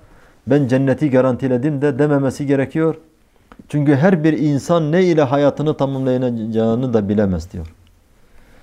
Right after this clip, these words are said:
Çünkü hadiste diyor, "Ve inne ahadakum la ya'malu bi amali ehlil cennet." Sizden biriniz vardır ki cennetliklerin amelini işler. Yani cihad olsun, ribat olsun, infak olsun, namaz vesaire güzel amel, ameller.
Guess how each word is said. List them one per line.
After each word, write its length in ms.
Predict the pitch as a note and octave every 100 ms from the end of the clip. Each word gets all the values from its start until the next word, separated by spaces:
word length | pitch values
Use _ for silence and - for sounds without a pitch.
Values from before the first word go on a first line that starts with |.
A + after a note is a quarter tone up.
| - _ _ _
Çünkü 300 | - D3+ D#3
hadiste 500 | D3+ C#3+ C#3 - E3
diyor, 260 | D3+ C#3+ D3
"Ve 80 |
inne 220 | E3 E3+ D#3
ahadakum 540 | C#3+ D#3+ D3 C#3+ C#3+
la 60 | C#3
ya'malu 420 | D#3 D3 C#3 B2+
bi 100 | C#3+
amali 300 | D3+ D3 C3+
ehlil 340 | D3 C#3 C3
cennet." 360 | C3+ D#3+ D#3 D3
Sizden 380 | C#3+ C3+ D#3+ D3
biriniz 360 | D3 C#3 A2+
vardır 300 | D3 C#3+ A#2+
ki 240 | A#2+ E3 E3 _ _ _ - -
cennetliklerin 720 | G#2 B2+ C3 - C3 C3 C#3+
amelini 440 | D3 C3+ B2+ C3+ D3
işler. 380 | C3 - D3 D#3 - _ _ _ _ _ _ _
Yani 300 | A2 A#2 A2+
cihad 340 | G#2 A2+ A2+ A2+
olsun, 380 | A2+ G#2+ A#2 A2
ribat 380 | A2 A2+ A2
olsun, 320 | A#2 G#2+ - A2+
infak 460 | A2+ G#2+ B2 A2+
olsun, 360 | A2+ G#2+ A2+ A2
namaz 540 | A2 A#2 A#2+ G#2+ F#2
vesaire 480 | G#2+ A2+ - C#3 B2
güzel 260 | A2+ A#2 C#3+
amel, 300 | B2+ B2 A2+ - -
ameller. 500 | - A#2 A#2 D3+